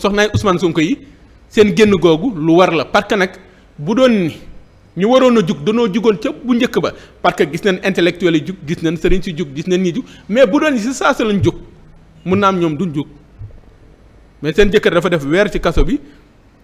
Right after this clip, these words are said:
tëdd, nekk hôpital, mu mel ne dara xewul. Ñu génn wax,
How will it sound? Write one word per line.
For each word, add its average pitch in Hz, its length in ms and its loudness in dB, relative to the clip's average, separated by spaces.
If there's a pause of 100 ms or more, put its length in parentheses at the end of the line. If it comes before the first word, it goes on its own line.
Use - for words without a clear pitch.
(120)
tëdd, 196 380 4 (880)
nekk 196 320 0
hôpital, 180 460 4 (640)
mu 147 80 -6
mel 170 160 2
ne 214 80 0
dara 220 200 0
xewul. 185 300 0 (1900)
Ñu 160 160 -4
génn 208 200 4
wax, 170 260 0